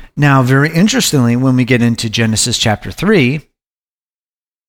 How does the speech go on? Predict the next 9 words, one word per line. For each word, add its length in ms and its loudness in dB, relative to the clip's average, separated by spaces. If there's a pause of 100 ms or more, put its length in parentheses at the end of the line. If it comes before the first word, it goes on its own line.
(1300)
one 260 2
challenge 500 2
is, 180 0
is 180 -2
that 300 0
the 80 -2
helper 640 0 (2000)
ends 260 4
up 480 0